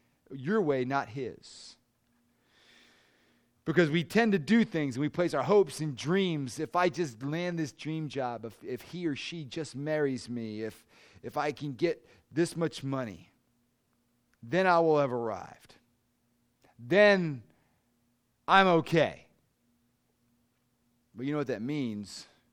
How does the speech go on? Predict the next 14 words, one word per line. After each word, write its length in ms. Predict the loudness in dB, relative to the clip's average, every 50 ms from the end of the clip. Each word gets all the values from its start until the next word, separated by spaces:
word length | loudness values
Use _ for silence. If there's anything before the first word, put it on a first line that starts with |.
| _ _ _ _ _ _ _ _ _ _ _ _
<laughs> 720 | -20 -20 -20 -20 _ _ _ _ _ _ _ _ _ _ _
You're 180 | -8 -4 -2 -2
up 160 | -2 0 -2
on 140 | -4 -4 -4
the 80 | -8
grass, 500 | -10 -8 -4 -4 -2 -2 -4 -4 -8 -10
and 80 | -14 -14
the 60 | -14
grass 360 | -10 -8 -6 -6 -6 -8 -10
is 60 | -14 -14
gonna 220 | -14 -14 -14 -12
run 180 | -12 -12 -12 -12
out 220 | -12 -12 -12 -14
eventually, 520 | -14 -16 -16 -18 -18 -20 -20 -20 -20 -20